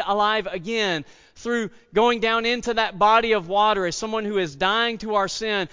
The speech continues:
that's being raised to walk in newness of life. He's raising us up together. But the other thing that really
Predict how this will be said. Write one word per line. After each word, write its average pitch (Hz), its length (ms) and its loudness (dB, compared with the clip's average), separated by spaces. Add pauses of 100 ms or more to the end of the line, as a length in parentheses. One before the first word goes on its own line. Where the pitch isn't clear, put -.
(140)
that's 208 160 -2
being 190 280 -4
raised 214 460 0
to 220 80 -10
walk 208 320 0
in 185 140 -6
newness 190 360 -6
of 165 100 -6
life. 156 320 -6 (200)
He's 208 300 -8
raising 214 480 0
us 202 180 -4
up 196 300 -2 (200)
together. 185 360 2
But 190 120 0
the 220 120 0
other 311 180 2
thing 233 220 -4
that 196 140 -4
really 226 320 2